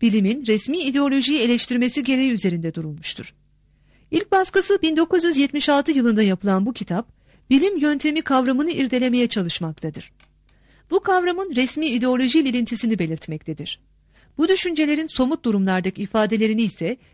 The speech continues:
kitaplara ilişkin davalarda yapılan savunmalarda görmek mümkündür. Çeşitli kitaplarda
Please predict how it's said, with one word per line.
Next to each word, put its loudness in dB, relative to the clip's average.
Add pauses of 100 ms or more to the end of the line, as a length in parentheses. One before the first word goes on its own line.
kitaplara 0
ilişkin 0
davalarda 2
yapılan 0
savunmalarda 0
görmek 0
mümkündür. -2 (680)
Çeşitli 0
kitaplarda -2